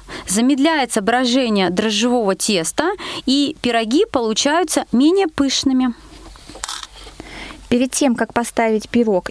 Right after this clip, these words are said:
Speaker 2: из любого теста в духовой шкаф, ему дают подойти в течение двадцати минут.
Speaker 1: Горячий пирог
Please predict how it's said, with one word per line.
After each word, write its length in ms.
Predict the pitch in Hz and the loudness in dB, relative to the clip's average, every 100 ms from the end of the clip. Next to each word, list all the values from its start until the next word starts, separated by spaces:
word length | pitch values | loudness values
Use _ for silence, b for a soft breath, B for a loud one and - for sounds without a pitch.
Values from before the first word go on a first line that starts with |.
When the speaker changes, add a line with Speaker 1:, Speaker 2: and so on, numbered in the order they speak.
| - | -2
Speaker 2:
из 160 | 226 | 2
любого 420 | 233 240 196 170 | 2 4 2 0
теста 400 | 175 165 151 - - | -4 -4 -4 -6 -6
в 100 | - 196 | -2 -2
духовой 360 | 208 220 208 | 0 2 0
шкаф, 300 | 208 - 381 - B B B | 0 0 0 -2 B B B
ему 520 | 202 220 220 285 415 - - | 2 4 4 2 -2 -8 -6
дают 520 | 214 196 190 202 294 | 0 2 2 0 -2
подойти 580 | - 220 214 208 - 240 | 0 2 2 0 -2 -2
в 60 | |
течение 640 | - 226 - 208 240 302 262 | 0 -2 0 2 4 2 2
двадцати 640 | 196 202 196 - - 214 | 0 -2 -2 -2 -2 2
минут. 360 | 226 196 170 170 - - - - - - B B B B | 2 2 0 -6 -14 -20 -14 -12 -10 -12 B B B B
Speaker 1:
Горячий 580 | 208 262 294 202 - | 0 2 0 0 -4
пирог 460 | 196 220 269 440 - | -2 0 2 0 -2